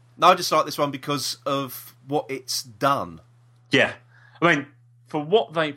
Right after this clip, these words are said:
Speaker 2: for what they've managed to achieve in such a short time
Speaker 1: Mm.
Speaker 2: is, is fantastic to have actually put all that in.
Speaker 1: Oh, God, yeah.
Speaker 2: And
Speaker 1: Yeah.
Speaker 2: not left you sitting there saying,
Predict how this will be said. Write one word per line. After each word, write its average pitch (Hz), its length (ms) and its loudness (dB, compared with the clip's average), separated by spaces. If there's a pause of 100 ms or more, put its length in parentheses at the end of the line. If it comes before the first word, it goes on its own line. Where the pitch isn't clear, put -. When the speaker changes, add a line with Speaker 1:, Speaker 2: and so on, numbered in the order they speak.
(140)
Speaker 2:
for 151 160 -2
what 175 260 0
they've 147 180 2
managed 143 400 -2
to 135 100 -2
achieve 123 580 -2
in 92 120 -6
such - 280 -6
a 104 40 -8
short 110 340 -4
time - 360 2 (260)
Speaker 1:
Mm. 101 300 -10 (280)
Speaker 2:
is, 135 240 0
is 117 200 2 (680)
fantastic 110 800 -2
to 110 120 -2
have 107 120 0
actually 107 460 -2 (320)
put - 240 0
all 95 280 0
that 85 220 2
in. 69 160 -8 (680)
Speaker 1:
Oh, 127 240 -4 (100)
God, 98 260 -10
yeah. 73 180 -12 (480)
Speaker 2:
And 151 140 2
Speaker 1:
Yeah. 139 40 2
Speaker 2:
not 135 180 2
left 117 240 -2
you 117 80 -8
sitting 104 300 -4
there 104 160 -4
saying, 98 500 -2